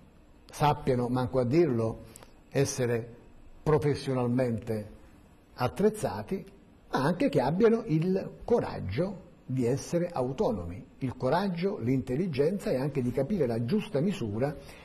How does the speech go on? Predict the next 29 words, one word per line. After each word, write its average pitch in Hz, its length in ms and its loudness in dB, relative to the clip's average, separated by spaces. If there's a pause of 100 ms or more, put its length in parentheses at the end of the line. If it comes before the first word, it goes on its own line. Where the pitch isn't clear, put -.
(140)
in 143 180 4
cui 185 240 2
l'autonomia 160 560 4
deve 160 180 2
muoversi. 127 460 0
La 135 100 2
giusta 202 300 0
misura, 208 500 2 (340)
se 180 200 2
volete, 208 340 6
è 185 40 8
una 185 200 4
misura 196 300 4
illimitata, 196 1080 4 (760)
fino 220 300 6
a 180 160 2
quando 147 800 4 (380)
il 147 180 2
limite, 143 360 6
l'unico 156 380 4
limite 165 360 4
è 190 220 2 (240)
la 151 160 2
correttezza 139 1040 0
dell'informazione, 117 1200 -2
cioè 135 180 0
il 143 460 2
non 160 380 2
uso 214 680 0